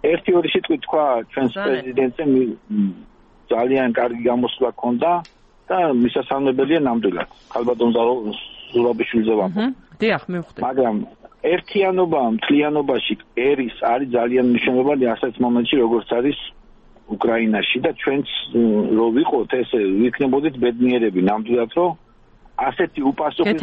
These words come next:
Speaker 2: გეთანხმებით ამაში.
Speaker 1: ოპოზიცია არ გვყავდეს. მე არ,
Speaker 2: ერთიანობის
Speaker 1: არ გულისხმობ,
Speaker 2: ნაწილს.
Speaker 1: არ ვაქებ ჩვენ, მე ხელისუფლებას. უბრალოდ, მე მინდა, თქვენ ხშირად ყოლიათ, მო-, მოკავ, ხო? იცავთ სტუდიაში პოლიტიკოსებს. მე მინდა გავიხსენო პრეზიდენტის არჩევნები.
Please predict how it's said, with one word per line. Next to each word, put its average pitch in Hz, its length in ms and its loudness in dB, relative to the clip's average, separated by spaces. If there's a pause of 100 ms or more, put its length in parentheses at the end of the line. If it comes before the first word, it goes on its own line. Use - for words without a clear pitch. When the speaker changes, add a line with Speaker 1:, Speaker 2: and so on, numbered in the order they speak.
Speaker 2:
გეთანხმებით 170 440 -4
ამაში. 127 340 -10 (180)
Speaker 1:
ოპოზიცია 160 720 0
არ 147 160 0
გვყავდეს. 98 500 -4
მე 143 200 2
არ, 165 120 2
Speaker 2:
ერთიანობის 165 420 -2
Speaker 1:
არ 151 80 -6
გულისხმობ, 170 240 -2
Speaker 2:
ნაწილს. 123 280 -2
Speaker 1:
არ 139 180 2
ვაქებ - 360 -2 (100)
ჩვენ, 120 280 -2
მე 120 160 2
ხელისუფლებას. 120 800 -2 (360)
უბრალოდ, 175 580 -2
მე 123 200 2
მინდა, 147 420 0
თქვენ 151 300 -4
ხშირად 139 420 0
ყოლიათ, 123 460 0
მო-, 113 240 2
მოკავ, 117 380 -2
ხო? 160 200 0 (480)
იცავთ 120 380 0
სტუდიაში 123 580 0 (120)
პოლიტიკოსებს. 120 760 -2 (480)
მე 113 120 0
მინდა 175 260 2
გავიხსენო 151 680 0 (100)
პრეზიდენტის 143 640 0
არჩევნები. 110 560 -4